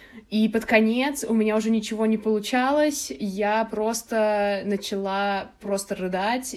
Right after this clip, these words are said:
и, ну, буквально вот случился mental breakdown перед, э, моей мамой, и она такая: "Так, Ева, хорошо, мы тебя поняли, иди лежи, отдыхай, все остальные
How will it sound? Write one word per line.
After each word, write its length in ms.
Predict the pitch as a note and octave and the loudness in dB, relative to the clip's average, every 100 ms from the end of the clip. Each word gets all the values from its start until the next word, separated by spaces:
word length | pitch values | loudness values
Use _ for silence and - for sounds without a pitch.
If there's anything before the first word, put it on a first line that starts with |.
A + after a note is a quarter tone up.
| - | -12
и, 600 | G3 G3 G3 G3+ G3+ G3 | -8 -4 -4 -2 -2 -2
ну, 120 | G#3 | -2
буквально 520 | G3 F#3+ G3+ G3+ A3 F#3+ | -2 -2 0 0 0 -2
вот 160 | F#3+ | -6
случился 360 | - G3 G#3 G#3 | -10 -6 -2 2
mental 380 | G#3+ G#3+ G#3+ G3+ | 4 4 2 -2
breakdown 560 | F#3+ F#3 F#3+ G#3 A3 | -2 0 0 2 0
перед, 340 | G#3+ G3 F#3+ F#3+ | 0 0 -2 -4
э, 100 | F#3 | -2
моей 200 | F#3+ F#3+ | -2 -2
мамой, 400 | G3 B3 C4+ A#3+ | -2 -2 0 0
и 120 | G3+ | -2
она 120 | G3+ | -4
такая: 200 | G3+ G3+ | -4 -6
"Так, 200 | F3+ - | -8 -6
Ева, 180 | F3+ E3+ | -8 -8
хорошо, 580 | - F#3 - G#3 A3 A3 | -8 -12 -10 -4 -4 -4
мы 100 | G#3 | -6
тебя 160 | G3+ F#3 | -6 -8
поняли, 560 | - G#3 A3 A3+ A#3 - | -4 -2 -2 -2 -6 -6
иди 260 | F#3+ F#3 | -6 -2
лежи, 480 | G3+ G3 F3+ F#3+ G#3+ | 0 0 -2 -4 -4
отдыхай, 560 | - F3+ F3+ - D#3+ D#3 | -4 -6 -8 -6 -6 -8
все 200 | - G3 | -8 -8
остальные 580 | - G3 G#3 A3 G3+ | -4 -4 -2 0 -2